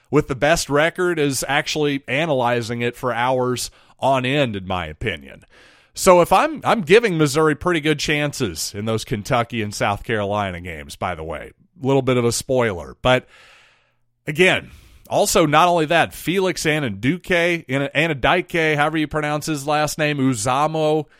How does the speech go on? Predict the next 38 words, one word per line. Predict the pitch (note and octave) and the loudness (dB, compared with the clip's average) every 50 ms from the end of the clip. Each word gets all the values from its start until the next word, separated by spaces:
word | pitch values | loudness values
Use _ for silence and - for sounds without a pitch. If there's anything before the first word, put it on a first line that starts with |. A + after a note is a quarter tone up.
| _ _ _ _ _ _ _ _ _ | _ _ _ _ _ _ _ _ _
he's | - G3+ F#3 | -4 -2 -2
a | G3 - | -2 0
Kansas | - G3 F#3+ G3 F3+ E3 | 2 2 2 2 2 2
City | - G3+ F#3+ F3+ | 4 4 4 4
Chief | - - G3 G3 G3 F3+ - | 2 -2 -2 -2 -4 -4 -2
now, | D#3 C#3 A#2 E2 D2+ | 0 0 0 0 -4
first | - - - D#3+ E3+ D#3+ - - | -6 -2 0 0 0 0 0 0
round | D#3 D3+ D3+ D3 D3 C#3 | 0 2 2 2 0 0
draft | C3+ D3 C#3+ C#3 C#3+ C#3 - - | 0 2 4 4 2 0 -2 -4
pick, | - C3+ G#2 D2+ - - - - _ - | -2 -2 -2 -2 -4 -12 -20 -20 _ -6
edge | B2 C3+ D#3 D#3+ D3+ C3 B2+ | -2 0 0 0 0 -2 -4
rusher, | C3 C#3+ D3 C#3+ C#3 C3+ - - G#2+ D#2 B1 A#1 | 0 2 2 2 2 0 -2 -4 -6 -6 -8 -10
and, | - G#2+ A#2+ A#2 A#2+ | -8 -8 -8 -6 -6
and | A#2+ B2 A#2 - | -6 -6 -6 -6
simply | - - F3+ F#3 F3+ G3 F3+ D3 | -4 -4 -4 -2 -2 -2 -2 -2
put, | - - D3+ D3 D3+ D3 - _ _ _ _ _ - | -2 0 2 2 2 0 -2 _ _ _ _ _ -4
the | A2+ | -2
Wildcats | G2 A2+ C3 D3+ F#3+ G3+ F3 F3+ E3+ D#3+ D#3+ - - | 0 2 2 2 2 0 0 0 0 0 0 -2 -2
just | C#3 C#3+ B2+ - | -4 -4 -4 -4
don't | - A2+ A#2 C#3 D3 | -4 -4 -4 -2 -2
have | C3+ B2 A#2+ B2 | -4 -4 -2 -2
as | B2+ G#2+ G#2 | -4 -6 -4
much | A2 A2 A#2 A2 - - | -4 -4 -4 -4 -8 -12
pr-, | - - A2 | -12 -12 -10
returning | - G#2+ G#2+ G#2 - - A#2+ B2 B2+ B2 B2 B2 | -8 -8 -10 -8 -6 -6 -4 -4 -4 -4 -8 -8
production | - C#3 B2 F#2 G2+ G2+ G#2+ - - - B2 G#2+ G2 | -8 -8 -6 -4 -6 -6 -6 -6 -8 -8 -8 -6 -4
back | G2+ G2 G2 G2+ G2+ - _ _ _ _ - _ _ | -2 -2 0 -2 -4 -6 _ _ _ _ -20 _ _
as | - B2 C#3 C#3 B2 | -2 0 0 0 0
Missouri. | D3 C#3 C3 A#2 A#2+ B2 D3 D#3+ B2 - - - - _ - | -2 -2 -2 -2 0 0 0 0 0 -2 -6 -12 -18 _ -8
I | F#2 | -4
also | A2 C3 C#3+ - E3+ | -4 -2 -2 -2 -2
just | C#3+ B2 C3 - | -4 -4 -4 -4
happen | B2 A#2 B2 - C#3 B2 | -2 -2 -2 -2 -4 -6
to | A#2 | -4
like | G#2+ G#2+ A2+ B2 B2+ - | -2 -2 -2 -4 -4 -4
this | - A2 G#2 - | -4 -6 -6 -6
Missouri | A#2 A2 G#2 F#2 G#2 A2 A2 A2 A2 G#2+ - | -6 -8 -6 -6 -4 -2 -2 -2 -2 -4 -6
team | - A#2 A2 G#2+ G#2+ G#2 G2 G2 | -6 -6 -6 -6 -6 -6 -8 -10